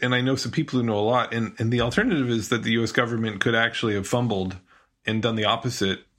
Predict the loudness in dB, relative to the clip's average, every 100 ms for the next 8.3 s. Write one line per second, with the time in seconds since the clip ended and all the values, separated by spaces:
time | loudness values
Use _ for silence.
0 | _ -2 -2 -2 -2 -2 -2 -2 -2 -2
1 | -6 -4 -2 -2 -2 -8 _ -8 -2 -2
2 | 0 0 -2 -4 -10 _ -4 -2 -2 -6
3 | -6 -4 -4 -6 -10 -14 _ -8 -4 -2
4 | -2 -4 -4 -4 -2 -2 -2 -2 0 0
5 | -2 -2 -4 -6 -12 _ _ -10 -8 -4
6 | -2 -2 -2 -4 -6 -4 -2 -2 0 0
7 | 0 0 0 0 2 0 0 2 2 2
8 | -4 -6